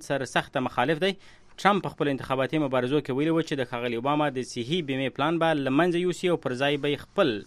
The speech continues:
پلان معرفي کړي. ملګري ملتونه وایي د اسلامي دولت یا داعش ډلې د عراق د موصل په ښار کې هغه عام خلک وژلي دي چې نه پرېږدي نښې ویشتونکي او راکټونه د هغوی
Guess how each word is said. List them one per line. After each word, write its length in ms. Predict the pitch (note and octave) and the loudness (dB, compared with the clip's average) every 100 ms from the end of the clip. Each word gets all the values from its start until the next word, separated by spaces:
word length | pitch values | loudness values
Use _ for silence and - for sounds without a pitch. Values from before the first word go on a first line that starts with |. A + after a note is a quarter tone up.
| - - | -6 0
پلان 260 | D3 G#2 | 2 2
معرفي 280 | F#2 F#2+ - | -4 -8 -14
کړي. 200 | - - - - - - - - - - - - - - - _ - - - B2 | -20 -20 -20 -20 -20 -20 -20 -20 -20 -20 -20 -20 -20 -20 -20 _ -20 -18 -2 0
ملګري 260 | D3 F3+ F3+ | 4 4 6
ملتونه 320 | F3+ F3 F3+ | 6 6 6
وایي 120 | F3+ F3 | 6 6
د 80 | E3 | 4
اسلامي 260 | - D#3+ E3+ | 2 4 4
دولت 300 | E3 E3+ E3 D3+ | 6 6 4 4
یا 100 | D3 | 4
داعش 240 | D3+ D#3 C3+ | 6 4 4
ډلې 260 | D#3 D#3+ D#3+ | 4 4 2
د 100 | C#3+ | 2
عراق 200 | C#3+ D#3+ - | 4 2 0
د 100 | C#3 | -2
موصل 260 | C3 - D#3 C#3 | -2 -2 -2 -2
په 80 | |
ښار 180 | D3 D3 D3 | 2 2 2
کې 160 | D#3 B2+ | -2 2
هغه 360 | D#3 D#3 C#3+ D3 - D3+ | 2 2 0 0 2 0
عام 100 | D#3 | 0
خلک 260 | - D3 C3 | 2 0 2
وژلي 260 | B2+ D#3+ D#3+ | 0 2 2
دي 60 | D#3 - | 0 0
چې 160 | C3 | 0
نه 80 | D#3 D#3 | 0 0
پرېږدي 340 | D3+ C#3 D3+ D3+ - C#3 | -2 0 0 0 -2 -4
نښې 180 | C3 C3+ | -4 -4
ویشتونکي 460 | B2+ - G3+ F3+ F#3+ D#3+ | -6 -4 -4 -2 -2 0
او 20 | C#3 | 2
راکټونه 400 | C3+ C#3 E3 E3 C#3+ | 0 -2 0 2 2
د 100 | B2 | 2
هغوی 220 | B2+ D3+ | 2 0